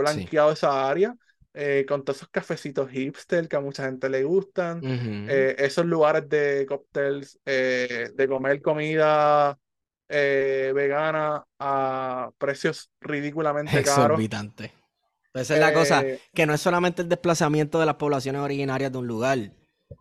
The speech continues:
Speaker 1: es el desplazamiento para la explotación de otros. O sea, vienen otros, se mudan y lo explotan. Ey, y cuando se, cuando se cierra la ventana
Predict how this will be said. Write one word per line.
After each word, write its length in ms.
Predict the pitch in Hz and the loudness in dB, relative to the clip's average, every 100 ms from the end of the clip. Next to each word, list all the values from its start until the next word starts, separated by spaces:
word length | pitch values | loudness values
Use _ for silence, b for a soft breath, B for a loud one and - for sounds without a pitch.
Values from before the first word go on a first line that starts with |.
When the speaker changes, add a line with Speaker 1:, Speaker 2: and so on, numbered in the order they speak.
| _ | _
Speaker 1:
es 160 | 117 131 | -4 -4
el 100 | 147 | -2
desplazamiento 640 | 151 151 139 135 135 - | 0 2 2 2 0 0
para 240 | 156 135 131 | 0 2 2
la 120 | 127 | 0
explotación 720 | - - 139 131 120 127 160 | -2 -2 -2 -2 -2 -4 -2
de 120 | 143 | 0
otros. 440 | 131 165 90 - | -2 -4 -8 -16
O 100 | _ | _
sea, 180 | - 131 | -8 -6
vienen 340 | 107 110 139 139 | -4 -2 2 2
otros, 260 | 135 175 | 2 0
se 120 | - | -2
mudan 240 | 117 120 160 | -4 0 2
y 40 | |
lo 60 | 147 | 0
explotan. 460 | - 123 127 170 - | -2 -4 -2 -4 -6
Ey, 380 | - 165 123 b b b - | -2 -2 -2 b b b -2
y 140 | 139 | -2
cuando 340 | 131 123 123 | 0 0 0
se, 400 | 120 131 120 120 - | 0 0 0 -2 -2
cuando 240 | 131 131 | -2 0
se 160 | 131 127 | 0 -2
cierra 340 | 135 156 214 | 2 2 4
la 120 | 214 | 4
ventana 640 | 208 190 - 202 147 123 | 4 2 2 4 4 0